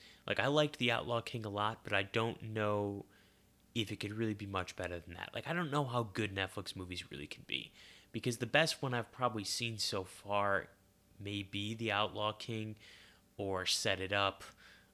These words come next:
or even Roma, uh, or Twenty-two July, which I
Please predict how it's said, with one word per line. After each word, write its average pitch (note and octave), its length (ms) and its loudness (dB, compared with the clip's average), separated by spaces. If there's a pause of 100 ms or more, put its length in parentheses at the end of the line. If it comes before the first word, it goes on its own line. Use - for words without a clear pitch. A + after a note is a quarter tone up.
or G2 220 0
even G2+ 480 -4
Roma, A2+ 600 0 (600)
uh, F2+ 500 -2
or F#2+ 100 -4
Twenty-two F#2+ 420 -6
July, G#2 600 -4
which G#2+ 300 -2
I - 40 -8